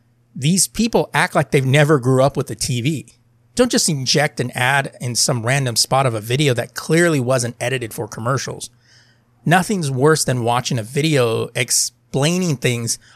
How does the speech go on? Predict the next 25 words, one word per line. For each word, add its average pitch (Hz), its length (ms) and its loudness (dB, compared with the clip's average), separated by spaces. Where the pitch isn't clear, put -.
only 175 240 4
to 147 80 2
be 139 220 0
interrupted 139 600 0
due 131 180 -2
to 139 100 0
the 120 240 -6
ineptitude 127 800 -4
of 120 160 -2
a 117 80 -2
poorly 147 520 -2
programmed 131 600 -4
algorithm. 120 540 -4
Fix - 280 0
the 143 120 2
ad 240 160 2
experience, 156 640 -4
then 175 120 2
fewer 165 280 4
people 135 280 -2
will 127 80 -2
resort 120 400 -4
to - 160 -4
ad 151 180 4
blockers." - 520 -4